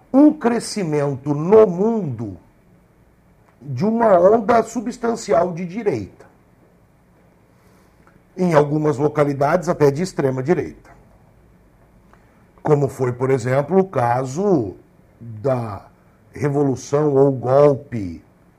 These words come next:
na Hungria, na Ucrânia. Nós tivemos um governo extremado nos Estados Unidos com o Trump, porque eu entendo que nos Estados Unidos só tem direita,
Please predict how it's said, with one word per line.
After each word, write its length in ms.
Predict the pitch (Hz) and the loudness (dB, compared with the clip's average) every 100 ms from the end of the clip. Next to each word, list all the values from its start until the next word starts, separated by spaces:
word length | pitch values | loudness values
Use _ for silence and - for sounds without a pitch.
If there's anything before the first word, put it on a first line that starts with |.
| _ _ _ | _ _ _
na 140 | 104 87 | -12 -10
Hungria, 960 | 92 92 123 156 156 151 143 139 131 - _ _ _ _ | -10 -6 -4 -2 0 0 2 0 0 -8 _ _ _ _
na 180 | - 107 | -10 -6
Ucrânia. 1120 | 92 - 120 143 151 143 143 143 143 139 127 - _ _ _ _ _ _ _ _ | -6 -6 0 2 2 2 -2 -2 0 -2 -4 -14 _ _ _ _ _ _ _ _
Nós 240 | 147 139 | 0 0
tivemos 540 | - 147 143 143 139 117 | 0 0 2 2 0 -4
um 180 | 139 139 | -6 -2
governo 1040 | 131 110 117 139 139 127 131 120 107 90 - - - | -2 -2 -2 2 2 0 -4 -4 -6 -8 -14 -20 -16
extremado 800 | - - 143 127 139 139 131 127 | -16 -8 -6 -4 -2 0 0 -2
nos 200 | 127 110 | -6 -8
Estados 400 | - 135 120 110 | -4 -2 -2 -4
Unidos 440 | 123 135 127 98 | -4 -2 -4 -8
com 440 | - 131 127 113 95 - _ _ _ | -6 -4 -4 -6 -10 -18 _ _ _
o 100 | 120 | -14
Trump, 340 | 117 139 165 165 - _ | -6 0 0 -2 -12 _
porque 160 | _ 143 | _ -4
eu 80 | 151 | -4
entendo 360 | 165 156 156 | -4 -6 -6
que 80 | 151 | -6
nos 140 | 175 143 | -10 -8
Estados 280 | - 156 | -6 -4
Unidos 220 | 151 165 - | -4 -8 -8
só 100 | 165 | -8
tem 220 | 165 175 | -6 -6
direita, 640 | 165 165 135 120 - 92 | -2 -2 -2 -4 -8 -12